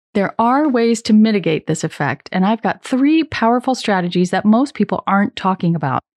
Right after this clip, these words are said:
And I went and read a bunch of articles and did my research on how to adjust to daylight savings time, so trust me on this one. Number one is to stop drinking caffeine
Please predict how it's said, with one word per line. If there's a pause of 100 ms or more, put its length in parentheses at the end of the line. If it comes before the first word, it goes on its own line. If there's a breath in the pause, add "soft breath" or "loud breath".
(420)
And
I
went
and
read
a
bunch
of
articles
and
did
my
research
on
how
to
adjust
to
daylight
savings
time,
so (100)
trust
me
on
this
one. (760)
Number
one
is
to
stop
drinking
caffeine